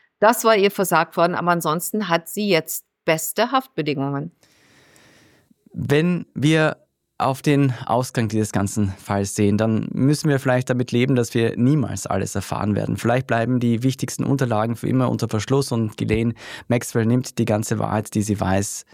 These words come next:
Speaker 2: mit ins Grab. Aber das ändert ja nichts daran, dass Donald Trump von Menschen gewählt werden muss und von Menschen unterstützt werden muss, wenn er weiter politische Macht haben möchte.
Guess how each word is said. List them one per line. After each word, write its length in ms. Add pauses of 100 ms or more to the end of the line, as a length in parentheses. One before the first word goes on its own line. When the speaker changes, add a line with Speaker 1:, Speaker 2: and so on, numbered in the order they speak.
(120)
Speaker 2:
mit 220
ins 200
Grab. 460 (1120)
Aber 380
das 340 (220)
ändert 260
ja 60
nichts 220
daran, 400
dass 340 (240)
Donald 180
Trump 240
von 380
Menschen 320
gewählt 320
werden 180
muss 260
und 220
von 300
Menschen 220
unterstützt 440
werden 420
muss, 380
wenn 160
er 380
weiter 400
politische 420
Macht 300
haben 300 (480)
möchte. 580